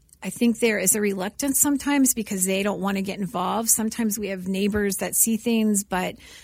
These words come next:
um, aren't sure. They don't want to be the ones. What we say is,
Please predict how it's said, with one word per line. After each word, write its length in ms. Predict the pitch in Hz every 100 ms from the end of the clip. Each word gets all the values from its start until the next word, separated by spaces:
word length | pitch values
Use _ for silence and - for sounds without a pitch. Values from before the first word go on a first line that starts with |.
| - 196
um, 280 | 196 190 -
aren't 240 | 220 214
sure. 480 | - 226 226 214 196
They 140 | 196 214
don't 100 | 214
want 100 | 214
to 60 |
be 120 | 202
the 100 | 202
ones. 380 | 190 196 196 196 - - -
What 260 | 202 226 233
we 160 | 302
say 560 | 294 277 233 214 202 202
is, 200 | 196